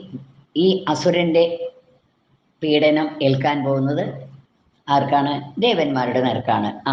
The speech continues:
അസുരന്റെ പീഡനം. അത് അടുത്ത ശ്ലോകത്തിൽ നമുക്ക് ശ്രവിക്കാം. അടുത്ത ശ്ലോകം, ശ്ലോകം ഒൻപതിൻ്റെ പദച്ഛേദം നോക്കാം.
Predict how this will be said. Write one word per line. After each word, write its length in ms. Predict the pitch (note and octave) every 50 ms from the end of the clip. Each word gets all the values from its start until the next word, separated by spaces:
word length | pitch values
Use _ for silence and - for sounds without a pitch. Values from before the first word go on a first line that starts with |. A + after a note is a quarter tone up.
| B2 A2
അസുരന്റെ 480 | A2+ - - A#2 B2 B2 A#2 A2 C#3+ F#3 A3 - - - - -
പീഡനം. 480 | - D#3 C3+ A2+ A#2 A2+ A2+ A#2 A#2 - - - - _ _ -
അത് 220 | C#3 C3+ B2+ C3 C#3 C3+ - - - - - -
അടുത്ത 260 | F3 F3+ F3 - E3
ശ്ലോകത്തിൽ 560 | D3+ - B2+ B2 A#2 G#2 A#2+ A#2 - B2 B2+
നമുക്ക് 320 | B2 B2 A#2+ A#2 - E3 F3+ G#3+ - - - - - - _ - -
ശ്രവിക്കാം. 540 | - - E3+ D3 B2+ B2 B2+ C3 - - - - - - - - - - -
അടുത്ത 240 | F3 F3+ F3 - -
ശ്ലോകം, 460 | D#3 - - C#3 C3 B2+ B2+ B2+ A#2+ - - - - _ _ _ _ -
ശ്ലോകം 420 | - - E3 D#3 D#3 D3 E3+ D#3 D3+
ഒൻപതിൻ്റെ 600 | C#3+ C#3 C3+ D3+ D3+ C3+ D3 C3+ C3 C#3+ F3+ B3 C4+ - - - - _ _ _ -
പദച്ഛേദം 680 | G3 F#3+ F#3 E3+ F3 - - D#3+ C3+ B2 C3+ C#3+ -
നോക്കാം. 360 | G3 G3 D#3 - - F2 -